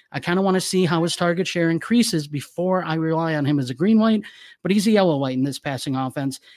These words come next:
And Chris Carson. Look, this Baltimore run defense is pretty good,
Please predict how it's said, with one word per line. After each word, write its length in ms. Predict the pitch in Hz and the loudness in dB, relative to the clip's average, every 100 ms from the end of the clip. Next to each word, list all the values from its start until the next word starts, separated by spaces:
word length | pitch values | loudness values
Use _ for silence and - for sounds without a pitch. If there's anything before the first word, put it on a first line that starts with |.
| _ _ | _ _
And 120 | - | -6
Chris 180 | - 190 | 0 -2
Carson. 380 | - 135 127 143 | 0 -4 -4 0
Look, 180 | 160 160 | 0 0
this 140 | 190 | -4
Baltimore 420 | - 185 214 208 | -2 -2 0 0
run 140 | 160 170 | 0 -2
defense 340 | 180 170 143 | -4 -6 -6
is 80 | - | -8
pretty 220 | - 165 | -4 -4
good, 280 | 143 147 170 | 0 -2 -4